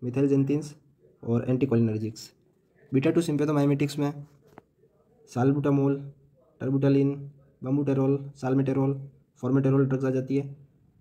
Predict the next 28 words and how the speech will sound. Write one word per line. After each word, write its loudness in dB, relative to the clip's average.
beta 0
टू 2
sympathomimetics 0
beta -2
टू 2
agonist 2
होती 0
है। -4
और -2
नेक्स्ट -2
हम 2
बात 0
करें 2
methyl 2
xanthines 2
की, -6
इसमें -4
आ 2
जाती 2
है -2
theophylline, 2
aminophylline, 0
hydroxyethyl 0
theophylline, 2
doxophylline -2
जैसी 0
ड्रग्स। -4
और -6